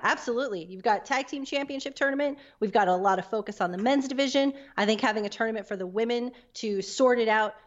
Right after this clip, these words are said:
showcase their division, showcase the strengths, and really get to know the women as they go through a tournament would be an awesome way to get that belt established. Um, I think that's it for us. We've had a great show with Fight for the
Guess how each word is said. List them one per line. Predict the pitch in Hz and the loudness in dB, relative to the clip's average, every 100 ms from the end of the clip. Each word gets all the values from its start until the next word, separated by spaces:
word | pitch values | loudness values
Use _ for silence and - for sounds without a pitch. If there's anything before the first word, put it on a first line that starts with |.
| - | -16
showcase | - - 254 240 233 220 | -12 -2 2 2 2 -2
their | - 208 | -2 -2
division, | 190 175 202 208 202 196 | -2 0 0 2 0 -2
showcase | - - 226 220 196 196 | -4 2 2 4 0 0
the | 160 | -8
strengths, | - - 285 277 269 - - | -8 -4 2 2 0 -6 -8
and | 202 202 202 | -6 -4 0
really | 392 392 | 2 2
get | 269 | 0
to | - | 0
know | 202 175 180 214 196 160 - - | 0 0 2 4 4 2 -6 -10
the | 190 | -4
women | 190 202 190 | 0 0 0
as | 180 | -2
they | 190 | -4
go | 180 180 | -2 -2
through | - 277 339 | 0 2 2
a | |
tournament | - 196 185 170 | 2 0 0 0
would | 170 | -2
be | 165 165 | -2 -2
an | 135 - - | -4 -4 0
awesome | 175 - 202 165 | 0 2 -2 0
way | 165 147 - - - - - | 2 0 0 -12 -20 -20 0
to | 202 | 0
get | 196 190 196 | 4 2 2
that | 170 | 0
belt | 175 160 - | 0 -2 -4
established. | - 160 160 165 - - - - - - | -6 -4 -4 -10 -12 -14 -20 -20 -10 2
Um, | 247 294 294 - 254 | 4 4 2 -2 -4
I | |
think | 254 - 381 659 554 | -4 -2 -2 -2 -4
that's | 196 247 320 - | -4 -2 -2 -6
it | - 554 - | -6 -6 -6
for | 285 | -4
us. | 480 480 277 | -2 -4 -6
We've | 262 | 0
had | 285 240 | 0 0
a | |
great | 190 - 190 262 359 | -2 -8 -2 0 0
show | - - 247 294 | -6 -2 2 2
with | 339 214 - | 2 -2 0
Fight | 226 226 | -2 -2
for | |
the | 220 | -8